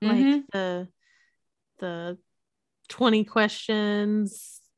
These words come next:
Speaker 1: type of thing, and then tag your friends so that
Speaker 2: Oh,
Speaker 1: they
Speaker 2: yeah,
Speaker 1: can
Speaker 2: I
Speaker 1: do
Speaker 2: like
Speaker 1: it.
Speaker 2: doing those survey thingies. I still do them, but at the very bottom where it's like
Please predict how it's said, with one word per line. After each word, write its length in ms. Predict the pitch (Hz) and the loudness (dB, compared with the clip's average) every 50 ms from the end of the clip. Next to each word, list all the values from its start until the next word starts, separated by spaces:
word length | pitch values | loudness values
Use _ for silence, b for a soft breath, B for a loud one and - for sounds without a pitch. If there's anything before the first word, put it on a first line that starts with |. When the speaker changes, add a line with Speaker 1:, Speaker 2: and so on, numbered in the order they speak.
| _ _ | _ _
Speaker 1:
type 280 | - - 240 214 214 220 | -2 0 0 0 2 0
of 120 | 214 202 | -4 -4
thing, 680 | - - - 208 196 196 196 196 196 196 196 196 196 190 | -4 -4 -2 -2 0 0 0 -2 -2 -2 -2 -4 -4 -4
and 80 | 180 | -6
then 260 | 170 165 160 165 165 170 | -8 -8 -10 -12 -12 -14
tag 340 | - - - 277 339 320 277 | -12 -8 -6 -4 -4 -4 -4
your 100 | 262 262 | -6 -6
friends 480 | - - 302 339 359 370 339 294 - - | -2 0 0 0 0 0 -2 -4 -6 -6
so 100 | - 240 | -4 -2
that 300 | 254 254 240 226 226 - _ | -2 -2 -2 -4 -6 0 _
Speaker 2:
Oh, 80 | 294 349 | 8 8
Speaker 1:
they 80 | 370 | 10
Speaker 2:
yeah, 240 | 359 339 311 214 - | 10 8 8 8 6
Speaker 1:
can 120 | - - 170 | 2 2 2
Speaker 2:
I 80 | 302 359 | 4 4
Speaker 1:
do 60 | 381 | 6
Speaker 2:
like 180 | 381 381 - 214 | 6 6 4 4
Speaker 1:
it. 180 | 196 190 190 262 | 0 -2 -2 0
Speaker 2:
doing 300 | 277 302 285 247 220 202 | 2 2 2 0 0 2
those 320 | 196 185 190 196 185 - | 2 2 2 0 -4 -6
survey 400 | - 202 202 214 190 180 170 170 175 | -6 -2 -2 -2 -2 -2 -4 -4 -4
thingies. 560 | _ - 175 170 170 165 160 165 170 175 165 | _ -6 -6 -4 -4 -4 -4 -4 -6 0 2
I 120 | 202 226 | 4 4
still 220 | 262 262 - 262 233 | 4 4 2 2 2
do 180 | 180 214 208 | 4 2 0
them, 220 | 190 208 202 190 185 | 2 2 0 2 2
but 100 | 185 180 | 4 4
at 180 | 175 185 - | 4 4 2
the 80 | - 196 | 0 0
very 240 | 180 196 202 208 202 | 2 2 2 2 2
bottom 360 | 180 180 180 180 180 196 196 | 2 2 2 2 2 2 -2
where 140 | 190 185 180 | -2 -2 -4
it's 200 | 175 170 _ - | -4 -6 _ -4
like 320 | - 180 175 170 165 - | 0 2 2 2 0 -4